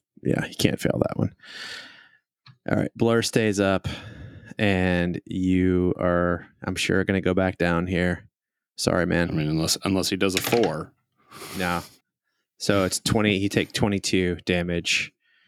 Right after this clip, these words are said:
Speaker 1: Uh,
Speaker 2: Okay. And
Speaker 1: he
Speaker 2: he takes,
Speaker 1: swings
Speaker 2: yeah,
Speaker 1: at
Speaker 2: he
Speaker 1: you.
Speaker 2: takes six.
Speaker 1: And then he is, swings at you again as you're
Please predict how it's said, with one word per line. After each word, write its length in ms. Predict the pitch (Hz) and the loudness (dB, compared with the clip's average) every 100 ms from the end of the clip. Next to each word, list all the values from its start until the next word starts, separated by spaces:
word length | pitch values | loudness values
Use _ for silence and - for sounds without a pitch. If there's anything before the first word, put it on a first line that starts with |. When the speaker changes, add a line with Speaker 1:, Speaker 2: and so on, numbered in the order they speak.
| _ _ _ _ _ _ - | _ _ _ _ _ _ -4
Speaker 1:
Uh, 320 | 82 78 90 - _ _ _ _ _ _ _ - | 0 0 -2 -8 _ _ _ _ _ _ _ -10
Speaker 2:
Okay. 220 | - - - _ _ | -8 -8 -14 _ _
And 120 | - | -6
Speaker 1:
he 60 | - | -2
Speaker 2:
he 60 | |
takes, 80 | - | -2
Speaker 1:
swings 220 | - - | -2 -4
Speaker 2:
yeah, 40 | - | -4
Speaker 1:
at 40 | |
Speaker 2:
he 60 | 78 | -2
Speaker 1:
you. 60 | 76 | -2
Speaker 2:
takes 220 | - - | -4 -6
six. 380 | 62 - - - _ _ - - - - - - | -8 -10 -14 -16 _ _ -20 -20 -20 -20 -20 -4
Speaker 1:
And 140 | 98 95 | 0 4
then 300 | 95 95 95 - _ | 4 2 0 -6 _
he 280 | - 107 98 | -2 2 4
is, 160 | 92 | 2
swings 500 | - - 107 107 104 | 2 2 2 4 2
at 80 | 104 | 2
you 200 | 98 98 | 4 4
again 640 | 98 92 90 87 87 - - _ - | 2 2 0 -2 -4 -10 -18 _ -2
as 160 | 98 92 | 0 2
you're 280 | 92 87 | 0 0